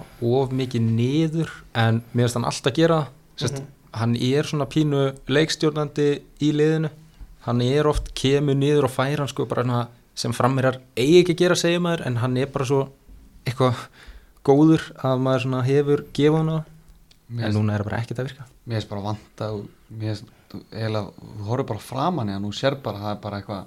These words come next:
Speaker 3: það er eitthvað að, sko. Mér finnst það vera eitthvað svona, mér finnst það svipa bara, svipu líkamstjáning bara, þetta er svona, minnir mig svolítið á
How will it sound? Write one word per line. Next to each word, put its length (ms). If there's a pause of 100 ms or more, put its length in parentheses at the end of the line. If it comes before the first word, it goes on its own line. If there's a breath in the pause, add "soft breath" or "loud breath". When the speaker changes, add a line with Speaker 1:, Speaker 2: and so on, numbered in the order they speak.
(320)
Speaker 3:
það 80
er 60
eitthvað 180
að, 240
sko. 220 (720)
Mér 80
finnst 120
það 60
vera 140
eitthvað 160
svona, 120 (380 soft breath)
mér 80
finnst 80
það 80
svipa 680
bara, 200 (580)
svipu 240
líkamstjáning 600
bara, 200
þetta 80
er 60
svona, 180
minnir 320
mig 80
svolítið 240
á 80